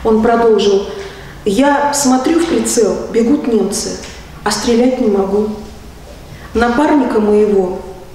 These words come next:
первым убила. Я закрыл глаза и начал стрелять. Стрелял, пока лента не закончилась. А когда открыл глаза, нет немцев,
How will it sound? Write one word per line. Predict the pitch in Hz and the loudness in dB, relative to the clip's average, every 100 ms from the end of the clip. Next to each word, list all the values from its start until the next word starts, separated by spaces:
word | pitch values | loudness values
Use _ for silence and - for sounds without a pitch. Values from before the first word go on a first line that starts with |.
| - - - - - - - - - - - - | -20 -18 -20 -18 -18 -18 -18 -18 -18 -18 -16 -2
первым | 240 240 202 196 - | 2 4 4 0 0
убила. | 208 190 190 180 196 - - - - - - - - - - - - - | -2 2 2 2 -2 -8 -14 -16 -18 -18 -20 -20 -20 -20 -20 -20 -18 -2
Я | 220 | 0
закрыл | 220 233 226 214 | 2 0 2 2
глаза | 214 214 214 269 294 - - | 4 2 2 0 0 -6 -8
и | 208 | -2
начал | 196 220 - | 0 0 -2
стрелять. | 208 - 202 190 185 | -6 0 0 0 -2
Стрелял, | - - 247 277 277 | -4 0 2 4 2
пока | 240 233 | 2 2
лента | 220 202 196 | 2 2 0
не | 190 | 0
закончилась. | 190 202 208 196 - 185 - - - - | 0 0 0 0 -2 -4 -6 -10 -10 -4
А | 220 | 0
когда | 262 254 269 | 0 2 2
открыл | 262 247 - 339 339 | 2 0 0 2 2
глаза, | 226 214 208 185 185 - - - - - - 208 | 2 2 0 0 -2 -10 -14 -18 -20 -20 -14 -2
нет | 202 196 | 0 0
немцев, | 190 180 175 175 - | -2 -6 -6 -10 -10